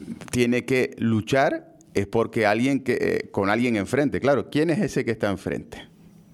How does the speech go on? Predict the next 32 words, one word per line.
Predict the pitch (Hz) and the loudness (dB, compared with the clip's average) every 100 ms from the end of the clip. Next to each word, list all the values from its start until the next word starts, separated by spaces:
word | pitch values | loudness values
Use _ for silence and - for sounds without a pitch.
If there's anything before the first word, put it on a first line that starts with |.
| - - - - - | -20 -20 -20 -18 -14
Pues | - | -2
claro, | 101 85 80 | 0 0 -4
eso | - | -4
es | 104 | 0
lo | 110 110 | 0 -2
que | 117 | -2
evidencia | 104 92 95 113 117 | 0 2 2 0 -2
y | |
por | 80 90 | -2 -2
eso | 95 110 113 - - - | 0 -2 -2 -8 -20 -10
la | - 92 90 | -2 0 0
izquierda, | - - 113 113 107 127 - | -4 -2 0 2 0 -2 -4
y | - - | -8 -8
<laughs> | - | -8
permíteme | 95 95 107 - 101 | -8 -6 -4 -4 -4
la | 98 | -4
expresión, | 95 80 110 131 | -4 -6 -4 -6
pero, | 78 76 - - - - | -6 -10 -14 -18 -16 -12
eh, | 76 76 - | -8 -6 -4
la | 85 | -6
izquierda | - 95 104 | -2 0 2
en | 117 | 0
este | 117 113 | -2 -4
país, | 95 92 113 - - - - - - - - | 0 0 0 -4 -12 -20 -20 -20 -20 -14 -10
eh, | - - | -10 -6
le | 80 | -6
ha | 82 | -4
salido | 95 101 113 | -2 0 0
espuma | - 123 127 | -2 -2 -2
por | 87 73 | 0 0
la | 71 | 0
boca. | 120 - | -2 -6